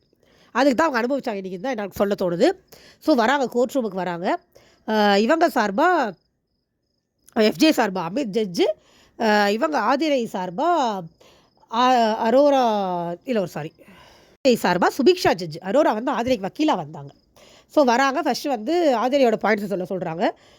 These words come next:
அவங்க சொல்றாங்க, சொல்றாங்க, சொல்றாங்க, கிட்டத்தட்ட பதினஞ்சு நிமிஷம் சொல்லியிருக்காங்க. இன்னைக்கு மொத்த எபிசோட்ல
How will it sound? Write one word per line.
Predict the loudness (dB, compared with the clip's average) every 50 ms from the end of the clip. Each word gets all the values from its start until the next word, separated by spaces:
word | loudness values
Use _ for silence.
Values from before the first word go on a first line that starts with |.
| _ _ _
அவங்க | 2 2 2 2 2 2 2
சொல்றாங்க, | 4 4 4 4 4 4 2 2 2 -2 -4
சொல்றாங்க, | -2 0 2 2 2 0 -2 -2
சொல்றாங்க, | -4 -6 -6 -6 -6 -4 -6 -4
கிட்டத்தட்ட | -2 -4 -4 -4 -4 -6 -2 -2 -2 0 0
பதினஞ்சு | 0 0 0 0 0
நிமிஷம் | 0 -2 -4 -4 -2 -2 0 0
சொல்லியிருக்காங்க. | 0 -4 -2 -4 -4 0 2
இன்னைக்கு | 2 2 2 0
மொத்த | -2 -4 -4 -6 _ 0 2
எபிசோட்ல | 2 2 0 -2 -2 -2 -2 0 0